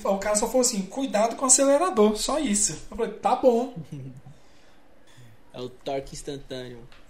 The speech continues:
Speaker 1: Mano, sabe quando você tá com, por exemplo, vou botar aí: você tá com a mina no, na garupa da sua R três.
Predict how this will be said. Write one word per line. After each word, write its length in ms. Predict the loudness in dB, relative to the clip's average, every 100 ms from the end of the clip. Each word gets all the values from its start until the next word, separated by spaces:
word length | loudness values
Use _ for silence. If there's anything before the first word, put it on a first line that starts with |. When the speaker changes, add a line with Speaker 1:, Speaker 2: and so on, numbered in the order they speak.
| -14
Speaker 1:
Mano, 540 | -2 6 8 8 4 4
sabe 260 | 6 6
quando 200 | 4 0
você 140 | 0 0
tá 200 | 0 0
com, 300 | 0 -4 -2
por 140 | -2
exemplo, 280 | 0 0 0
vou 100 | 0
botar 140 | 0
aí: 40 | -2
você 120 | -2
tá 120 | -2
com 120 | 2
a 60 | 2
mina 280 | 4 2 2
no, 640 | 4 4 4 4 0 -4 -8 -20 -20 -20
na 160 | -6 -2
garupa 380 | 2 2 4 2
da 100 | 4
sua 220 | 4 4
R 160 | 2 0
três. 640 | -4 -4 -4 -2 -4 -6